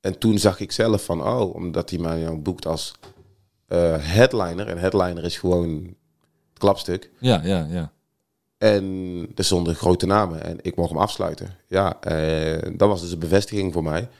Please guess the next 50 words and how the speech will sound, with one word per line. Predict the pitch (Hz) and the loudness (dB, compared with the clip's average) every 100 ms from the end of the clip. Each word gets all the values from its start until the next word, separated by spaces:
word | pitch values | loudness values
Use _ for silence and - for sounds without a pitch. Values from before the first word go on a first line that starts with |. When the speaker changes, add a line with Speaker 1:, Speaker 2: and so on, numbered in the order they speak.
| _ _ _ _ _ _ | _ _ _ _ _ _
Speaker 1:
Niet | 123 | -2
dat | 135 113 | -2 -2
ik | |
nou | 110 104 | 0 0
op | |
bevestiging | 87 101 - 95 | 0 -4 -2 -2
op | - | -2
zoek | 202 - | -4 0
was, | 92 - | 0 2
maar | 80 | -2
ik | |
kreeg | - - 151 | 0 -2 0
hem | 110 | 0
ineens. | 85 82 | -2 -4
Ik | |
denk, | 87 - | -6 -6
"Oh | 247 | -6
ja." | 202 78 - _ | -4 -6 -10 _
Speaker 2:
Ja. | 113 107 85 _ _ | 0 0 0 _ _
Speaker 1:
Ik | - | -8
hoorde | 117 110 | 0 2
gewoon, | 95 98 87 85 78 | 4 2 0 -6 -8
ik | 80 | -6
hoorde | - 95 | 0 2
gewoon | 90 | 2
tussen | 85 87 87 | -2 -2 -2
de | |
grote | 82 85 101 | 0 0 0
jongens. | 117 95 | -2 -2
Speaker 2:
Toen | - 110 | -2 0
Speaker 1:
En | 107 - | 0 0
Speaker 2:
kwam | 107 | 0
dat | 98 | 2
besef. | 87 85 85 76 _ _ _ | 0 -2 -4 -10 _ _ _
Speaker 1:
ja, | - 143 147 | 2 2 2
en | - | 2
Speaker 2:
Ja, | |
Speaker 1:
dat | 92 | 2
Speaker 2:
leuk. | 95 | 2
Speaker 1:
is | 82 - | 0 0
wel, | 127 127 107 95 92 | 4 6 4 2 2
eh, | 104 104 104 | 4 4 2
al | - 123 107 | 6 6 6
die | 107 | 4
jaren | 110 123 127 107 | 6 8 8 6
in, | 107 101 | 0 0
eh, | 98 | 0
Lutjebroek | 101 123 117 101 104 | 0 0 0 0 -2
en, | - 104 | 0 0
eh, | 104 | 0